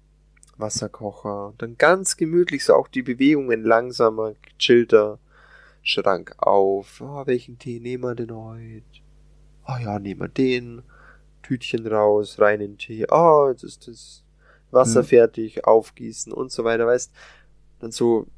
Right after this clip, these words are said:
Speaker 1: genüsslich am Tee nippen. Diese, diese Entspanntheit, dieses wirkliche Entspannen, wo dir auch nichts durch den
Speaker 2: Ja.
Speaker 1: Kopf geht,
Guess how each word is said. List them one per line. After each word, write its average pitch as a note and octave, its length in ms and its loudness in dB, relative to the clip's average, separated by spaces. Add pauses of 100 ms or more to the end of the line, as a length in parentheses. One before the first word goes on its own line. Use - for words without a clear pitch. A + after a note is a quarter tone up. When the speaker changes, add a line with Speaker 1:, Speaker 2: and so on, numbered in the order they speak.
(160)
Speaker 1:
genüsslich B2+ 500 -8
am A2+ 100 -12
Tee C3 200 -2
nippen. B2 440 -4 (1300)
Diese, A#2 280 -4
diese A#2+ 320 -2
Entspanntheit, A2 1120 -4
dieses A2 520 -4 (560)
wirkliche C#3 840 4 (720)
Entspannen, F#2+ 680 -2
wo G#2+ 100 -8
dir A2 160 6
auch G#2 200 0
nichts C#3 260 -6
durch A#2+ 180 4
den - 60 -12
Speaker 2:
Ja. G#2 60 -4
Speaker 1:
Kopf - 260 2
geht, A2 340 -10